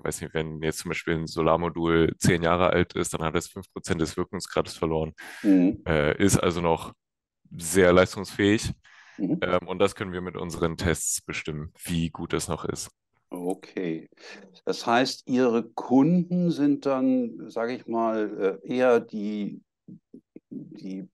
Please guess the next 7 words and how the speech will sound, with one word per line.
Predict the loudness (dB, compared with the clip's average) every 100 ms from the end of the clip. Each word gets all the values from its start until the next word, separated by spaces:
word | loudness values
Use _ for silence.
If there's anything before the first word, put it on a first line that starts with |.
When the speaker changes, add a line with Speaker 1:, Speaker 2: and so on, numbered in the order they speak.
| _
Speaker 2:
Privatleute, | -8 2 6 6 2 -6 _ 4 6 6 4 0
die | 0 -2 -2 -2
Solarmodule | -2 0 4 4 4 0 -4 -2 0
auf | 0 -2
dem | -2
Dach | 2 2 2
haben, | 0 2 2 0 -4 -4